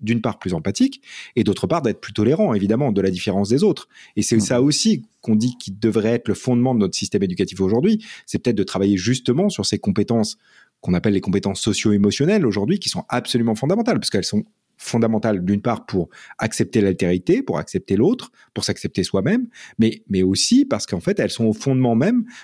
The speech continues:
Speaker 1: euh, de nos apprentissages. Quand on apprend, on ressent des émotions, on apprend, euh,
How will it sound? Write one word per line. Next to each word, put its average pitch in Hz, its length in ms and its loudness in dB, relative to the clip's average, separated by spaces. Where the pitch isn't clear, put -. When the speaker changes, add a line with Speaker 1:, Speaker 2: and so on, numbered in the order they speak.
Speaker 1:
euh, 101 80 4
de 101 220 2
nos 113 160 2
apprentissages. 113 640 -2
Quand - 180 -8
on 98 60 0
apprend, 98 300 0
on 92 320 -2
ressent 101 240 -2
des 92 160 0
émotions, 87 340 0
on 120 480 2
apprend, 104 500 0
euh, - 20 -6